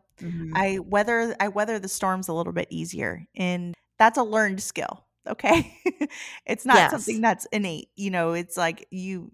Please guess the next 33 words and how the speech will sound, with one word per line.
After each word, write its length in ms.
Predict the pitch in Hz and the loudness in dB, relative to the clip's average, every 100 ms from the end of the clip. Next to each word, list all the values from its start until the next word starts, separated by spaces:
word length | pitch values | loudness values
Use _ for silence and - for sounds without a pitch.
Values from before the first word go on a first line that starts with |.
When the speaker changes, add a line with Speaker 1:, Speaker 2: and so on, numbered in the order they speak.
| - | -10
Speaker 2:
you 200 | 202 202 | -6 -4
learn 280 | 185 175 160 | -2 -4 -6
it 100 | - | -8
as 200 | 170 175 | -8 -8
you 60 | 170 | -8
go. 420 | 170 160 165 185 | -4 -2 -4 -6
But 300 | 185 165 175 233 | -4 -4 -4 -6
yeah, 360 | 381 247 180 185 _ _ - | -4 -4 -6 -12 _ _ -16
I 80 | 254 | -14
think 180 | 269 247 | -12 -14
so. 140 | - - 165 - 220 | -16 -16 -16 -14 -14
I 40 | |
think 200 | 226 226 | -10 -10
it's 380 | 220 - - - 214 | -12 -14 -16 -18 -20
just 220 | 208 220 | -14 -12
something 340 | - 202 214 202 | -10 -10 -8 -6
you 160 | 196 | -6
just 180 | 196 190 | -8 -8
have 120 | 175 - | -10 -8
to 80 | - | -8
weather 260 | - - | -8 -6
a 80 | - | -10
little 160 | - - | -8 -8
bit 140 | - - | -10 -12
sometimes, 460 | 190 190 - 190 | -14 -12 -10 -10
and, 160 | 196 196 _ | -12 -14 _
and 140 | - 220 | -6 -2
that's 160 | 220 | 0
okay. 260 | 254 320 - _ _ _ - | 0 -2 -4 _ _ _ -14
And 100 | 185 | -14
it's 140 | 180 | -12
okay. 180 | 180 170 180 | -14 -10 -8
Speaker 1:
Yep. 160 | 185 | -8